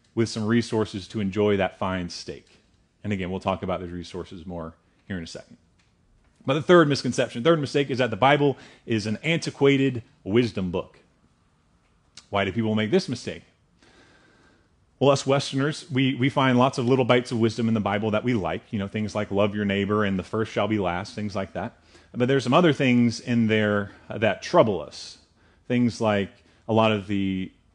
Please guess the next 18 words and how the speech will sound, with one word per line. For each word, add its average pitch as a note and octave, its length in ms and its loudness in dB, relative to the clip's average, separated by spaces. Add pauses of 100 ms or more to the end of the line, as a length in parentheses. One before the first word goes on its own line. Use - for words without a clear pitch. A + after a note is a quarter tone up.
(800)
the A2 120 -2
early, A2+ 520 2 (240)
the A#2+ 120 2
main, B2+ 300 4
main C3 280 2
figures B2+ 420 2
in G#2+ 40 -2
the G#2+ 80 2
Bible, G#2 280 2
like G2 160 2
Abraham A2 440 0
and G2 80 -2
David, A2 400 0 (280)
uh, F#2+ 260 -6
having A2 560 -4
multiple C3 440 -2
wives, A#2+ 420 -2
polygamy. C#3+ 440 2